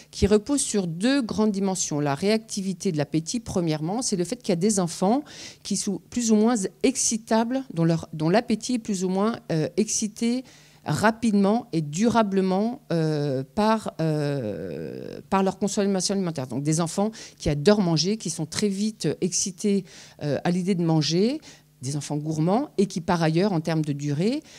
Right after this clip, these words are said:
cette envie de manger dure plus longtemps que d'autres enfants. Puis une autre dimension qui est celle de l'autorégulation des prises alimentaires. Un enfant qui a une mauvaise, euh, aut-, autorégulation et un enfant qui mange fréquemment, longtemps,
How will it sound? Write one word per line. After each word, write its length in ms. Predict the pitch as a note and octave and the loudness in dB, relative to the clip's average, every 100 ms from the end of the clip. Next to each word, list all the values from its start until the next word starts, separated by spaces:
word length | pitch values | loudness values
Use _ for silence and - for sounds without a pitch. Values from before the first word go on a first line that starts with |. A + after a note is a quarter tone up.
| - | -14
cette 340 | - - A#3+ - G#3+ | -2 2 2 2 2
envie 240 | F#3+ G3+ | 2 4
de 60 | G#3 | 4
manger 480 | F3 E3 F3+ B3+ | 4 2 0 -2
dure 260 | G3+ E3 G#3 | -2 -2 -4
plus 180 | - A3+ | -2 2
longtemps 300 | G#3+ G#3+ B3 | 2 2 -2
que 100 | A3 | -2
d'autres 380 | F#3 A3+ G3 F3 | -2 -2 -4 -4
enfants. 300 | D#3 C#3 C3 | -4 -6 -6
Puis 160 | - | 2
une 260 | A#3 A3+ A3 | 6 8 8
autre 240 | C#4 - | 4 0
dimension 520 | E3+ E3 D#3+ - C#4 | -2 0 0 -2 -4
qui 100 | D4 | -2
est 60 | F3+ | -2
celle 280 | - G3 F3 | 0 -2 -2
de 80 | D#3 | -2
l'autorégulation 920 | D#3 A3 A3+ G3+ F3 E3+ E3 - F3+ | 2 2 2 -2 0 0 0 -2 -2
des 120 | D3+ | -4
prises 300 | - - F3+ | -6 -4 -2
alimentaires. 720 | D#3+ D3 C#3 - A3 D4 - - - - - | 0 0 -2 -2 -2 -2 -4 -14 -18 -18 -4
Un 140 | D#3 | 0
enfant 220 | E3+ A3 | 0 -2
qui 140 | G#3 D#3+ | -2 0
a 20 | |
une 100 | D#3+ | 2
mauvaise, 600 | E3+ G3+ G3+ G#3 E3+ F3 - | 2 2 4 2 0 -6 -6
euh, 240 | C#3+ C#3 - - | -4 -2 -4 -6
aut-, 120 | - E3+ - | -4 -4 -2
autorégulation 1040 | E3+ F3+ F#3 G3 F3 E3 C#3 C#3 G#3+ C4 - | -2 0 0 0 -2 -2 -2 -2 0 -2 0
et 20 | |
un 180 | E3 E3+ | 0 2
enfant 400 | E3+ - F#3+ E3 - - - | -2 0 0 -2 -10 -20 -20
qui 320 | - - G3+ E3+ | -6 2 2 4
mange 400 | F3 F3+ F3+ - | 2 2 2 -2
fréquemment, 560 | - E3 E3+ E3+ F3 | -4 -2 0 0 0
longtemps, 680 | E3+ E3+ F3 F#3 F3+ F#3 - | 2 0 0 -2 -2 -4 -6